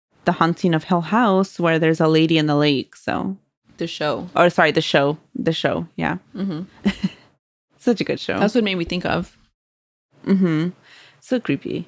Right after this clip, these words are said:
Speaker 1: Anyway.
Speaker 2: Mm-hmm.
Speaker 1: <laughs> So, um,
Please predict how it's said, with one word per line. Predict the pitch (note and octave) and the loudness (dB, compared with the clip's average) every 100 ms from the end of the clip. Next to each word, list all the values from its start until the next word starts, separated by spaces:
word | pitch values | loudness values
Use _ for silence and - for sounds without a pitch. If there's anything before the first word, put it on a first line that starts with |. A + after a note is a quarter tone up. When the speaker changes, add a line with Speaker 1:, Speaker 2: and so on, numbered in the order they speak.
| - | 0
Speaker 1:
Anyway. | A3+ F#3 F#3 F3+ | 2 4 4 2
Speaker 2:
Mm-hmm. | D#3 F3+ - F#3+ - - F3+ - _ _ _ _ _ _ _ _ | 0 -4 -6 -8 -8 -8 -8 -8 _ _ _ _ _ _ _ _
Speaker 1:
<laughs> | A#3 - - G#3+ - _ - - - | -2 0 0 -2 -2 _ -20 -20 2
So, | B3 A#3 G#3+ | 4 6 4
um, | F#3 G3+ F#3+ F3 E3+ | 6 6 6 4 0